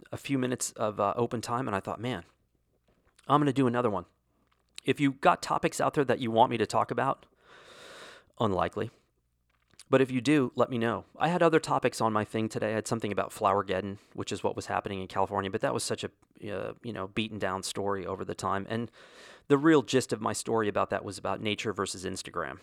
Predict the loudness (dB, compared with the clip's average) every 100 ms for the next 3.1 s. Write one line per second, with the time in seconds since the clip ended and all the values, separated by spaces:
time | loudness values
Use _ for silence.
0 | -12 -4 -2 -2 -4 -4 -4 -6 -4 -4
1 | -2 -6 -10 -12 -10 -4 -4 -4 -10 -16
2 | -4 -4 -4 -2 -2 -2 -6 -6 -8 -8
3 | -14